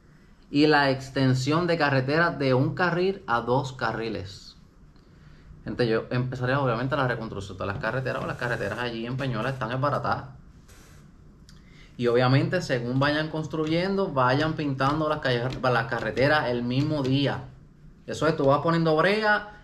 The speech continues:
y el otro que, que venga detrás, que vaya pintando. Y las carreteras que son de un carril, extenderlas a dos. Dos para subir y dos para bajar.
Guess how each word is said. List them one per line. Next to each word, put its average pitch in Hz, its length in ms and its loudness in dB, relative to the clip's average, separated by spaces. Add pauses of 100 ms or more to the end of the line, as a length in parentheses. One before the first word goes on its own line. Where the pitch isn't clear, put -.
(120)
y 127 160 0
el 127 120 6
otro 165 240 4
que, 170 280 2
que 165 100 2
venga 170 260 4
detrás, 180 380 4
que 151 160 -4
vaya 147 280 2
pintando. 143 680 0 (1500)
Y 202 440 2
las 139 340 0 (200)
carreteras 131 540 2
que 160 100 0
son 165 220 0
de 170 60 2
un 180 100 2
carril, 180 480 0
extenderlas 143 1000 0
a 120 120 -2
dos. 127 480 0 (160)
Dos 117 320 0
para 139 220 2
subir 160 360 -4
y 139 60 -4
dos 127 260 0
para 127 200 0
bajar. 98 420 -2